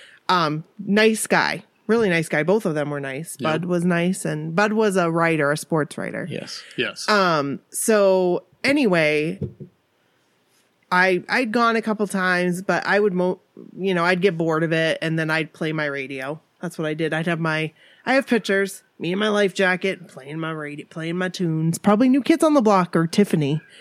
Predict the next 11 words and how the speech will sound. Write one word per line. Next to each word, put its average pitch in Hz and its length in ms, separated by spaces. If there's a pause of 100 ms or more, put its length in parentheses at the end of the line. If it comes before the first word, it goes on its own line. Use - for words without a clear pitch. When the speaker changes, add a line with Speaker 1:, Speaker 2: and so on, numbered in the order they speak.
(140)
Speaker 1:
Probably 415 220
Speaker 2:
<laughs> - 20
Speaker 1:
Tiffany, 190 420
because 170 240
my 214 160
Speaker 2:
Tiffany. 254 360 (280)
Speaker 1:
dad, 247 140
my 277 140
dad 311 300
appreciated 196 640
Tiffany. 165 420